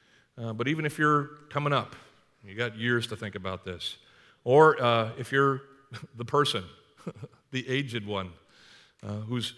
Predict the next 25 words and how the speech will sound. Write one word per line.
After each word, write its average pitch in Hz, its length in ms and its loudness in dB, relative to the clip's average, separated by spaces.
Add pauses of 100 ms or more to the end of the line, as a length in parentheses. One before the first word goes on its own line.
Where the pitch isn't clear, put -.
(140)
having 123 240 -2
to 127 60 -4
sort 131 280 0
through 131 120 -8
these 127 200 -6
things 127 200 -8
on 123 100 -6
your 120 120 -6
own, 104 100 -6
I 110 60 -10
hope 160 160 -8
this - 220 -8
morning 123 220 -6
has 101 120 -6
been 110 140 -8
a 104 60 -8
way 107 200 -6
for 107 140 -14
you 104 140 -8
and 101 100 -8
I 98 120 -6
to 101 100 -12
understand 101 440 -12
God's 101 280 -10
hopes - 460 -18